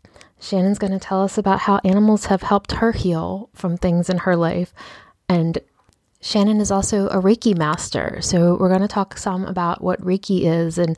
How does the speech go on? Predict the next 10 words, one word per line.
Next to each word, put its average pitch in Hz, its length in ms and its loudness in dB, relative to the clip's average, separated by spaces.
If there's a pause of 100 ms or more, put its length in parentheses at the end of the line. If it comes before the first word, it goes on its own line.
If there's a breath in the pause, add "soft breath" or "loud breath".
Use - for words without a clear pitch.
(280 loud breath)
the 180 100 -2
role 175 200 2
that 190 160 -2
that - 220 0
plays 156 440 2
in 165 300 0
being 170 260 -2
an 165 100 -4
animal 175 320 -4
communicator. - 760 -12